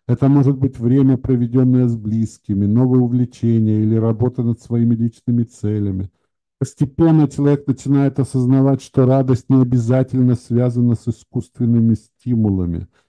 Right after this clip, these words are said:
и что настоящие моменты счастья — это моменты, когда он по-настоящему живет и ощущает свою значимость и внутренний мир.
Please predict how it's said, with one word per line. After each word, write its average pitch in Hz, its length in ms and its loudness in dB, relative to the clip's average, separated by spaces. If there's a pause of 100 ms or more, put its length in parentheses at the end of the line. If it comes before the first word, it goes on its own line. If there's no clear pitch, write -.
(200)
и 127 60 0
что 135 220 0
настоящие 135 720 0
моменты 123 540 2
счастья — 131 640 -4
это 113 320 -2
моменты, 123 600 2
когда 117 360 -4
он 113 100 2
по-настоящему 113 920 -2
живет 113 460 -2
и - 20 -2
ощущает 107 720 -4
свою 117 400 -2
значимость 113 720 -2
и - 20 -4
внутренний 107 560 -2
мир. 104 340 -2